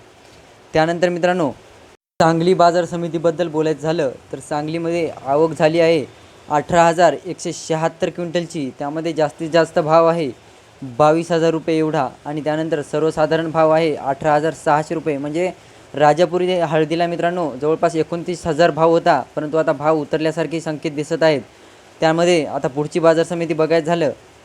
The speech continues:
नांदेड बाजार समितीबद्दल माहिती घेऊया. नांदेडमध्ये तेराशे चार क्विंटलची आवक झाली आहे.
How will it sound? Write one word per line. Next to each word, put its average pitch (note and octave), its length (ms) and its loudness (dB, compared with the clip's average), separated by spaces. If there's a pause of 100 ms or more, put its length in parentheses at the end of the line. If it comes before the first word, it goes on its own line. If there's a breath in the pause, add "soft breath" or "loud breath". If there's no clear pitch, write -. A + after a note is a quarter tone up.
(440)
नांदेड F3 220 4
बाजार F3 280 4
समितीबद्दल E3+ 540 -2
माहिती D3+ 280 -2
घेऊया. D3+ 320 -2 (100)
नांदेडमध्ये D#3+ 760 -4 (400)
तेराशे E3 400 2
चार E3+ 260 6
क्विंटलची F3 440 -4
आवक E3 220 4
झाली E3+ 280 0
आहे. E3 240 0